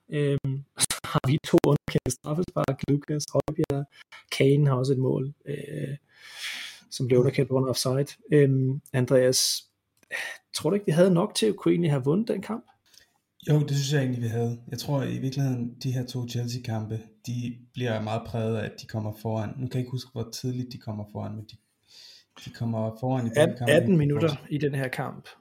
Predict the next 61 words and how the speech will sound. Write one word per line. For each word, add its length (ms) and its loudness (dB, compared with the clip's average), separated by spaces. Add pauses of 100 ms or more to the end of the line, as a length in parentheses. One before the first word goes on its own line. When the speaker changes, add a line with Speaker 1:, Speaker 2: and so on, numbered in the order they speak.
(180)
Speaker 2:
Ja. 260 -2
Speaker 1:
Øhm. 140 -8
Speaker 2:
Det 600 -18
var 60 -2
også 160 -2
det, 60 0
jeg 80 -2
følte, 240 -4
at 80 -6
det 80 -2
var 80 0 (120)
ret 80 -8
tidligt. 420 -4 (200)
Og 60 -8
det 140 -6
gør 140 2
ligesom 300 0
bare, 260 2
at 180 -8
de 240 -4 (240)
både 280 4
har 280 -2
troen 340 -2
på 140 -2
det, 220 -6 (280)
de 120 -8
har 320 -6
erfaringen, 760 -2 (280)
øh, 160 -6
rutinen, 440 -4
de 60 -6
har 140 0
den 120 -8
brede 240 -2
trup. 300 -2 (960)
Øh, 400 0
de 100 0
kan 80 2
spille 220 2
på 80 4
alle 160 2
de 60 -6
ting, 180 0
hvor 100 2
de 100 -2
er 100 -4
bedre 200 2
end 80 -2
os 180 -4
lige 100 -8
for 80 -12
tiden. 360 -6 (120)
Og 140 -6 (100)
det 120 0
er 80 2
netop 340 -2
det 100 -6
der, 200 -4
ikke? 160 -6
Altså 200 -4
rutinen, 800 -4